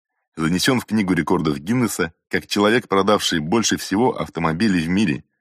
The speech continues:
а именно тринадцать тысяч один автомобиль марки Chevrolet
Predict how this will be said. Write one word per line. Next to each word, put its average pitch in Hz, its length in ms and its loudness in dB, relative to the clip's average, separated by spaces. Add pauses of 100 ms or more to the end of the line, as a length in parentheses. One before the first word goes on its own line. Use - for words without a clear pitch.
(180)
а 80 160 2
именно 78 360 2 (360)
тринадцать 95 500 0
тысяч - 400 -4 (180)
один 90 340 2
автомобиль 82 540 -2 (200)
марки 78 380 0
Chevrolet 76 580 0